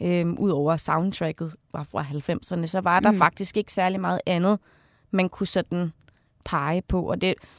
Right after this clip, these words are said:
Speaker 1: noget af det, den virkelig har været kendt for at, at have gjort he-, helt ekstremt godt,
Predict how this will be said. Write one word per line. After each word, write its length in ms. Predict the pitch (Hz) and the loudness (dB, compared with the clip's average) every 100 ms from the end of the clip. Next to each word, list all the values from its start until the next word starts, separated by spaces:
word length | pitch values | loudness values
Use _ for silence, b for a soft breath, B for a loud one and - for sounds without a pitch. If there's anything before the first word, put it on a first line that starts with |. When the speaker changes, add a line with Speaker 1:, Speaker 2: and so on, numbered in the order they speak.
| b - | b 4
Speaker 1:
noget 200 | 208 214 | 8 8
af 80 | 214 | 8
det, 120 | 196 | 6
den 240 | 196 185 | 4 4
virkelig 320 | 208 233 233 | 4 4 2
har 140 | 175 170 | 0 -2
været 180 | 156 - | -2 -2
kendt 380 | 202 - - | -2 -2 -8
for 360 | - 170 165 - | -6 -4 -2 -2
at, 40 | |
at 120 | 160 - | -2 -4
have 80 | 151 - | -8 0
gjort 240 | 208 - | 2 2
he-, 280 | - - - | 0 -14 -4
helt 160 | 247 - | -4 -2
ekstremt 680 | - - - - 269 196 | -4 -4 -2 -4 -4 -6
godt, 200 | - 160 | -2 -2